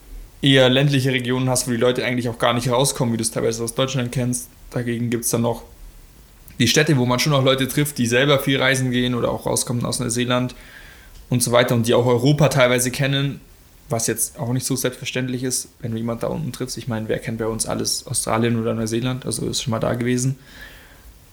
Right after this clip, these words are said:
Also, genau. Das ist schon sehr interessant zu sehen. Also ist wahrscheinlich in jedem Land so, dass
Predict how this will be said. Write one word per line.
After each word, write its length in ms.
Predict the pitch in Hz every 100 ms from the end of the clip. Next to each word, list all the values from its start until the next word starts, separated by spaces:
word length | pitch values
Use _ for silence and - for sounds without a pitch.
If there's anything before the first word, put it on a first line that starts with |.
| - - - - -
Also, 380 | - 110 110 107 - - - - -
genau. 360 | 113 110 110 127 - - -
Das 200 | 143 139
ist 60 |
schon 240 | - 135 123
sehr 140 | 120
interessant 360 | 117 113 113 113
zu 80 | -
sehen. 200 | 120 117
Also 140 | 110
ist 100 | 110
wahrscheinlich 320 | - - 117
in 80 | 156
jedem 220 | 131 135
Land 220 | 120 113 -
so, 140 | 110
dass 320 | - - -